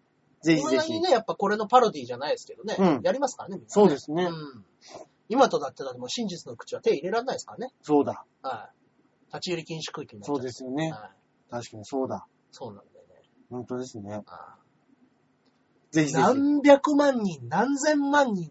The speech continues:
Speaker 2: と
Speaker 1: うん。
Speaker 2: 手がなくなるギャグやったんでしょうね、あそこで。
Speaker 1: もう完全にそうでしょうね。
Speaker 2: ね。
Speaker 1: で、やっぱ、あの、テンションみんな上がってるから、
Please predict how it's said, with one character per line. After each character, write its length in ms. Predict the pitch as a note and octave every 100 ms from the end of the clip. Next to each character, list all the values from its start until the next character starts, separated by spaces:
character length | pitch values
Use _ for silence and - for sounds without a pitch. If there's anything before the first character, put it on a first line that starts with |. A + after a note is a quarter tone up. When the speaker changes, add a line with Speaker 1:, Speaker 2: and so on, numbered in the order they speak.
| _
Speaker 2:
と 280 | D3 - - -
Speaker 1:
う 100 | C3 A#2
ん。 40 |
Speaker 2:
手 140 | A3 G3+
が 140 | F#3+
な 120 | C#3+
く 100 | -
な 100 | C#3+
る 100 | C3+
ギ 80 | B2
ャ 80 | D#3+
グ 80 | B2
や 80 | B2+
っ 40 | -
た 120 | E3+
ん 20 |
で 80 | G#2+
し 80 | -
ょ 40 |
う 40 | A#2+
ね、 60 |
あ 60 | C3
そ 100 | -
こ 80 | -
で。 80 | - A2+
Speaker 1:
も 420 | A#2 A#2 A#2 A#2
う 20 | - -
完 340 | G#2+ B2+ D3+
全 200 | D#3 E3+
に 80 | E3
そ 180 | F3 E3+
う 60 |
で 80 | B2+
し 100 | A2
ょ 40 | G2+
う 20 |
ね。 200 | G#2 B2
Speaker 2:
ね。 320 | B2 C#3+ C#3 - _ _ _ _ _ _ _ -
Speaker 1:
で、 100 | E3
や 80 | E3
っ 40 |
ぱ、 120 | D#3+ D3 E3+ -
あ 120 | D3+ D3
の、 180 | C3+ C3
テ 160 | F#3
ン 40 | E3
シ 80 |
ョ 60 | D3
ン 20 |
み 120 | D3+
ん 20 | D#3+
な 100 | D3+
上 60 |
が 60 | D#3
っ 80 | -
て 100 | F3+
る 100 | E3
か 100 | C3
ら、 380 | B2+ A#2 A2